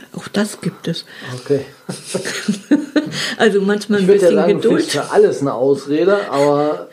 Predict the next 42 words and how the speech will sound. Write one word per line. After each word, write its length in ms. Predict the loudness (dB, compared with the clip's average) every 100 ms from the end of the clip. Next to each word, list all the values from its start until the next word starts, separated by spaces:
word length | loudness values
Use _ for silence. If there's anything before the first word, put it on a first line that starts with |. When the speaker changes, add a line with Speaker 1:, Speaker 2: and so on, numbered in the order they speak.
| -4
Speaker 2:
ähm, 300 | -2 -2 -8
Speaker 1:
Das 120 | -8 -2
Speaker 2:
das 140 | 0
Speaker 1:
hat 60 | 4
man 120 | 4
Speaker 2:
ist 60 |
Speaker 1:
mir 120 | 4 2
früher 340 | 2 4 4 4
schon 140 | 4
mal 120 | 4
gesagt. 200 | 4 2
Ich 120 | 2
hab 200 | 2 0
Ausreden. 400 | -2 -2 0 2
Nein, 180 | 2 2
das 140 | 2 2
sind 240 | 0 0
einfach 320 | -2 -2 0
nur, 120 | 0 0
es 160 | -2
gibt 200 | -4 -4
zwei, 320 | -4 -2 -2 2
immer 260 | 0 0 -4
zwei 260 | -4 -2
Seiten 360 | 0 -2 0 0
der 80 | 2
Speaker 2:
Ja. 80 |
Speaker 1:
Betrachtung. 680 | -2 -2 -6 -8 -8 -12 -12 -16 -20 -20 -20 -18 -18 -14 -14
Speaker 2:
Das 100 | -12
stimmt. 380 | -14 -12 -12 -14 -16 -6 2 0 0 -10 -8 -8 -10 -16 -16 -8 2
Ja, 440 | 4 4 -2 -6 -4
also, 400 | 2 4 4 0
ich 140 | -2 0
hoffe, 180 | 2 4
dass 160 | 2
Sie 100 | 2
da 300 | 0 2 0 -2
jetzt 320 | -4 -6 -8
positiv, 640 | -4 0 -2 -4 -8 -8 -6
ähm, 540 | 0 2 2 0 -2 -8 -18 _ _ -20 -16 -6
aus 300 | -6 -6 -8
dieser 420 | -2 0 0